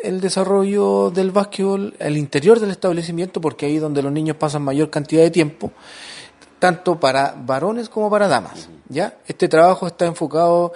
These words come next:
Speaker 1: en, en niños de categoría dos mil nueve, dos mil diez y dos mil once, nacidos en esa fecha, ya que básicamente son los niños que están en séptimo,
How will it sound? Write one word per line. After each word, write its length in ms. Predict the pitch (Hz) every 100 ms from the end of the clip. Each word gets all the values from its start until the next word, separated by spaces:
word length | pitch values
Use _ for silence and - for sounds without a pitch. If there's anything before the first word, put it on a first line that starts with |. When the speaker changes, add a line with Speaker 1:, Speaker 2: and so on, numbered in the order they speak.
| - - _
Speaker 1:
en, 220 | - 131 -
en 160 | 127
niños 300 | 135 165 170
de 80 | 160
categoría 480 | 139 139 127 135 156
dos 160 | 139 127
mil 260 | 131 127
nueve, 400 | 127 175 185 208
dos 180 | 175 143
mil 300 | 139 135 117
diez 300 | 131 170 196
y 80 | 185
dos 160 | 185
mil 180 | 180 196
once, 240 | 208 135 120
nacidos 440 | 123 - 226 151
en 100 | 127
esa 180 | 120 113
fecha, 280 | - - -
ya 180 | 156 180
que 120 | 185
básicamente 560 | 185 185 170 180 175
son 160 | 151 165
los 100 | 156
niños 280 | 151 160 160
que 80 | 139
están 340 | - 156 160 - - - - -
en 180 | 135 127
séptimo, 760 | - 170 170 - 160 160 156